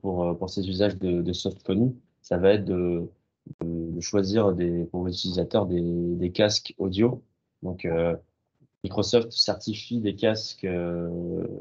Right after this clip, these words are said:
des casques sur le, qui sont affichés sur leur site.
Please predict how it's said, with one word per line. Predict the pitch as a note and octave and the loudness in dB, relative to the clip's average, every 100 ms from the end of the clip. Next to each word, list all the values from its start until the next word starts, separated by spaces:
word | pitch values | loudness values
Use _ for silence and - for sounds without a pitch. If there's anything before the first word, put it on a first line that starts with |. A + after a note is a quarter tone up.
| E2+ | -8
des | F#2 | -8
casques | F2 G#2 G2+ - F2 E2+ | 0 2 2 2 0 -2
sur | - F2 | -2 -2
le, | E2+ E2 E2 E2 - | -2 -2 -4 -4 -4
qui | - | -2
sont | - | 0
affichés | F2 - - G2 | 0 0 2 2
sur | F#2+ | 4
leur | F2+ | 4
site. | - B2+ - | 2 -2 -4